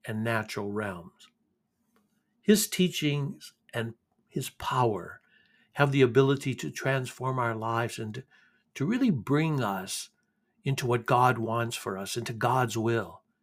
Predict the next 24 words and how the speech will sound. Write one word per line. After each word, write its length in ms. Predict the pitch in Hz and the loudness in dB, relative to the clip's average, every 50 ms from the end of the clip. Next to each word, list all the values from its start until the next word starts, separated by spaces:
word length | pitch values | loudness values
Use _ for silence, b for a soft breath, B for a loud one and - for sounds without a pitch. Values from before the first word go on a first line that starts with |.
| _ _ _ _ _ _ _ _ _ _ _ _ - | _ _ _ _ _ _ _ _ _ _ _ _ -2
Jesus' 480 | - 156 208 220 196 196 185 160 139 147 | 4 4 6 6 4 2 0 -2 -2 -2
authority 720 | 151 - - - 147 139 135 135 131 127 131 135 - _ _ - | -2 -2 0 2 4 4 4 4 2 0 -2 -6 -8 _ _ -6
is 160 | 147 127 - | -4 -4 -2
of 140 | 127 117 120 | -2 0 0
immense 720 | 120 117 117 117 113 120 123 139 156 160 151 123 107 - | 0 0 -2 -4 -4 -2 0 0 0 0 0 -2 -6 -6
significance 840 | - - 120 113 107 113 123 120 - 135 - - 85 - - - - _ _ _ _ _ _ _ _ _ _ _ _ _ _ _ | -6 -6 -6 -4 -2 -2 -2 -2 -2 -4 -6 -6 -14 -16 -18 -20 -20 _ _ _ _ _ _ _ _ _ _ _ _ _ _ _
because 480 | - 147 143 - 165 165 156 143 - - _ _ _ - | -4 -2 2 6 6 6 6 6 2 -4 _ _ _ -4
it 140 | 151 143 | -2 0
reveals 480 | 143 147 127 117 135 151 160 151 - - | 0 0 0 2 4 4 4 4 2 0
his 180 | - 139 120 117 | -4 -4 -4 -2
divine 420 | - 120 110 120 117 117 113 117 | -4 -2 -2 0 -2 -2 -2 -2
nature. 420 | 117 117 120 120 - - 107 98 | -4 -4 -4 -6 -6 -8 -8 -6
It 100 | 98 110 _ b b b b b b b b | -8 -10 _ b b b b b b b b
sets 360 | - - - 175 180 180 - | -6 2 4 4 4 4 4
him 120 | 185 165 151 | 2 2 2
apart 580 | 139 117 - - - - 135 131 117 110 104 | 0 -4 -6 -12 -6 0 2 2 2 2 0
as 220 | 107 104 101 95 - | -2 -6 -6 -6 -6
the 180 | 113 104 104 b b b b b b - | -8 -8 -8 b b b b b b 6
ultimate 500 | 156 170 180 165 - 165 143 131 117 - | 10 10 10 10 6 0 0 0 -2 -2
source 540 | - - - - 139 127 117 107 101 - - | -2 -2 0 2 2 2 2 0 -2 -4 -4
of 260 | 107 101 101 - - _ _ _ _ _ _ _ _ _ | -6 -6 -8 -12 -16 _ _ _ _ _ _ _ _ _
truth 640 | - - - - 190 151 120 - - - - - - - _ _ _ - | -12 -6 0 4 4 4 4 0 -6 -14 -16 -18 -18 -20 _ _ _ -14
and 200 | 104 98 - - | -14 -14 -12 -10
power 600 | - - 123 117 107 104 95 - - - - | -8 -4 -4 -4 -4 -4 -8 -10 -12 -18 -20